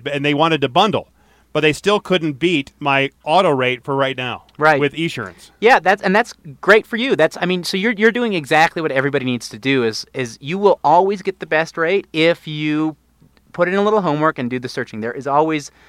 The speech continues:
Speaker 2: a way for you to get a better rate. Uh, and if there's not, it means you're exactly where you should be.
Speaker 1: Now, there's, what, three hundred and something million people in this country, right?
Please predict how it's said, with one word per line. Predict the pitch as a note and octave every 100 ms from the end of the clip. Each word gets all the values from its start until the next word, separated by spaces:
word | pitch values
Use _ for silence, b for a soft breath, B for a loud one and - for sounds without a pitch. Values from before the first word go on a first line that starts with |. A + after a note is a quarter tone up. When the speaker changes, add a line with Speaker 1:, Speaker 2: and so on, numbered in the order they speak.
| b b
Speaker 2:
a |
way | B2+ C3
for | B2+
you | B2
to | A#2
get | A2+
a |
better | A2+ A2+
rate. | A2 G#2+ A#2 -
Uh, | C3 B2 A#2+ -
and | C3 B2+ -
if | C#3
there's | - C#3 C3
not, | A3 G#3
it | B2+
means | C3+ C3+ -
you're | C#3
exactly | C#3 A2+ A#2+ -
where | B2
you | A2+
should | G2+ A2 F2+
be. | E2 _ _
Speaker 1:
Now, | D#3+ E3+
there's, | E3+ D#3+ - _
what, | E3 D#3 A2 -
three | F#3 G3+
hundred | F#3 E3+
and | D3
something | C3 E3
million | D3 D3 D3
people | D3+ C#3 C3+
in |
this | C3 -
country, | C3 C#3 C3+
right? | C3 B2+